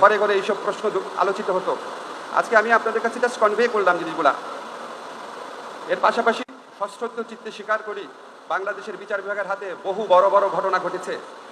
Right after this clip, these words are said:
গণতন্ত্র ফিরে এসেছে এবং অবৈধ সংশোধনী চ্যালেঞ্জ হয়েছে। আমি ব্যক্তিগতভাবে এই উচ্চ আদালতে কয়েকবার ন্যায় বিচার পেয়েছি, অনেকে পেয়েছেন। অনেক সময় আপনারা রাজনৈতিক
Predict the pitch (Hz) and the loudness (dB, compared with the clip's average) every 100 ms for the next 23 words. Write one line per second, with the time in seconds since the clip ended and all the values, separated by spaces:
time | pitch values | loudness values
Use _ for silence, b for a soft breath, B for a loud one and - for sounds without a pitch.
0 | - - 214 220 214 220 226 214 214 226 | -4 0 0 0 -2 -4 -2 -4 -2 -4
1 | 226 160 - - - - 170 190 196 190 | -4 -6 -10 -16 -18 -6 -2 0 2 2
2 | 214 202 185 190 196 196 202 190 185 185 | 2 -2 -2 -4 -4 -4 -4 -2 0 0
3 | 196 190 196 190 170 - - - - - | -4 -6 -6 -4 -8 -8 -12 -10 -10 -10
4 | - - - 202 226 247 - 262 262 233 | -10 -10 6 8 8 6 6 8 10 12
5 | 226 208 147 - - - - - 226 247 | 12 8 6 -2 -8 -10 -6 6 6 8
6 | 208 233 233 220 202 202 196 - - - | 4 6 10 12 12 8 4 2 -4 -8
7 | - 208 240 226 208 175 190 196 202 180 | 6 8 8 8 8 8 2 4 4 4
8 | 175 170 151 - 254 285 262 202 196 214 | 0 -2 -2 2 2 2 4 4 4 2
9 | - - - - - 247 - 233 220 196 | 0 -4 -12 0 4 4 4 4 6 8
10 | 196 190 175 180 196 196 | 8 10 10 8 4 2